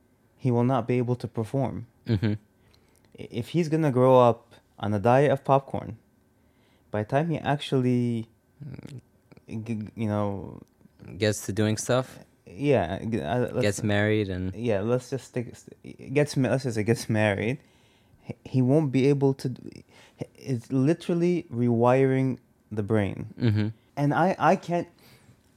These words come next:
Speaker 1: it's so crazy to me because, and I, believe it or not, I actually don't blame anybody.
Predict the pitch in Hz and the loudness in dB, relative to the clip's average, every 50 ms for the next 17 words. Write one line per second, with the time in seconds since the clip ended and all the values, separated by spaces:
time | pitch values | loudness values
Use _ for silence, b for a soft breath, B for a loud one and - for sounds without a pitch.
0 | _ _ - - 139 - - - - - 160 180 190 202 196 190 - - _ _ | _ _ -8 -6 -6 -6 -6 -4 2 4 6 6 6 4 2 0 -2 -8 _ _
1 | _ _ _ _ _ _ _ _ _ _ _ _ _ _ _ _ _ - - - | _ _ _ _ _ _ _ _ _ _ _ _ _ _ _ _ _ -20 -16 -2
2 | - 139 147 175 185 147 110 101 95 - - 101 104 107 107 98 110 101 - 120 | 2 4 6 6 6 4 0 -2 -6 -6 -4 0 0 0 0 0 -2 -2 0 2
3 | 110 110 107 104 104 104 - - _ b b b b b b b b b b b | 2 2 2 2 -2 -6 -12 -16 _ b b b b b b b b b b b
4 | b b b _ _ _ _ _ _ _ _ _ _ _ _ _ _ _ _ _ | b b b _ _ _ _ _ _ _ _ _ _ _ _ _ _ _ _ _
5 | _ _ _ _ - 131 131 135 135 - 123 - - - - - - B B B | _ _ _ _ -2 2 2 2 4 2 0 0 0 -4 -12 -14 -14 B B B
6 | B B B B 127 135 165 185 175 156 165 175 - - 147 165 - 180 151 156 | B B B B 2 2 4 6 6 6 6 4 4 2 2 0 2 2 4 4
7 | 160 156 113 113 113 127 147 151 170 104 98 98 98 98 - - - 113 | 4 4 4 4 6 6 6 4 4 2 0 -2 -4 -6 -6 -6 -8 -12